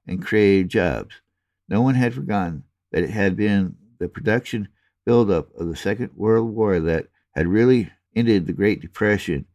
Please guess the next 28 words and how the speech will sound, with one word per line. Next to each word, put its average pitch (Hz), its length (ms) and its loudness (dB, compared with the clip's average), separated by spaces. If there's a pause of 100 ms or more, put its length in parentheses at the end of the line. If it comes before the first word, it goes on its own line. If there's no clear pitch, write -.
(280)
and 95 120 2
a 85 80 2
similar 123 440 2
positive 104 600 2
impact 98 420 -2
had 82 180 -2
been 98 300 -2
seen 101 380 0
during 95 340 0
the 90 80 -2
Korean 107 420 -2
War. 65 300 -4 (340)
Billions 139 440 2
poured 98 320 0
into 87 200 -2
war 90 320 0
industries 87 680 -4
meant 95 260 -4 (240)
millions 120 460 2
of 98 320 0
jobs. 95 480 0 (400)
For 90 160 -6
organized 117 600 -2
labor, 98 340 2
the 82 160 0
war 113 360 0
was 101 260 -2
far 107 440 0